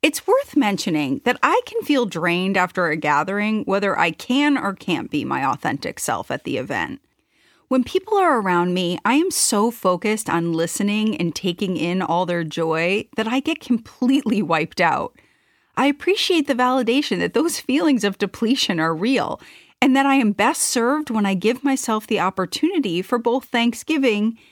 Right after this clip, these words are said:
and thanks-taking. Hmm, this holiday is beginning to feel like the perfect opportunity to declare another Fend for Yourself Day.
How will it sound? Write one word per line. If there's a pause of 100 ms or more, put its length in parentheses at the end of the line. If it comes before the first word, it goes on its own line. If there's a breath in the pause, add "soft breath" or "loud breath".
(200 soft breath)
and
thanks-taking. (640)
Hmm, (220)
this
holiday
is
beginning
to
feel
like
the
perfect
opportunity
to
declare
another
Fend
for
Yourself
Day.